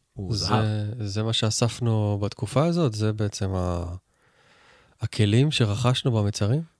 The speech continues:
Speaker 1: ה-
Speaker 2: הפיר-, אה, זאת אומרת, הפירות אולי, או ה-
Speaker 1: אמ,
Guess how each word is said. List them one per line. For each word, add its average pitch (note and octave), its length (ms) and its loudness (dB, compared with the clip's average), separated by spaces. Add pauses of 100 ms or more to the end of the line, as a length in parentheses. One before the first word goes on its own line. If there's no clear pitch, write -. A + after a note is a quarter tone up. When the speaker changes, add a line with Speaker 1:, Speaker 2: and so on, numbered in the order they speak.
(160)
Speaker 1:
ה- E2+ 760 -4
Speaker 2:
הפיר-, G2 280 0
אה, G2+ 180 0
זאת - 120 -12
אומרת, F#2 160 -4
הפירות G2+ 520 0
אולי, A2 420 4
או F#2+ 100 2
ה- E2+ 400 -2 (1400)
Speaker 1:
אמ, G2 960 0